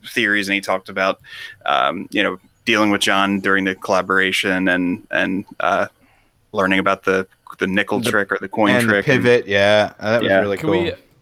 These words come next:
Speaker 1: Yeah, he seemed to really, like, he really appreciated it. That
Speaker 3: I,
Speaker 1: was good.
Speaker 3: I mean, uh, other possible digs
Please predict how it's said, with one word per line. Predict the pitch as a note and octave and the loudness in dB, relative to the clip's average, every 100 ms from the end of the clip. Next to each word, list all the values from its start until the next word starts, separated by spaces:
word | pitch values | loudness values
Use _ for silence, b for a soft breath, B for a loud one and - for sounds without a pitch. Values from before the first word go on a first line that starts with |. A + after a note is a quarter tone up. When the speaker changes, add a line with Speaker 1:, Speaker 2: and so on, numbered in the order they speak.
| _ - | _ 2
Speaker 1:
Yeah, | C#3+ | 2
he | B2 | 4
seemed | D3+ | 4
to | B2+ | 6
really, | A#2 A#2 - - | 6 2 -2 -6
like, | A2 G#2 | -4 0
he | |
really | G2+ G2 | 2 2
appreciated | F#2+ G2 F#2+ G2 F#2+ G2 | 0 -4 -2 -4 -4 -2
it. | |
That | B2+ | -2
Speaker 3:
I, | |
Speaker 1:
was | C#3 | 0
good. | A#2+ | -2
Speaker 3:
I | C3 | -4
mean, | C3+ C3 B2 | -4 -6 -8
uh, | - C3+ C3 | -8 -8 -8
other | C3 C3 D3 D3+ - D3 | -6 -4 -2 -2 -6 -12
possible | D#3+ D3 C#3+ E3 C#3+ | -4 -4 -4 -8 -8
digs | C#3+ C#3+ D#3 D#3+ | -6 -6 -8 -14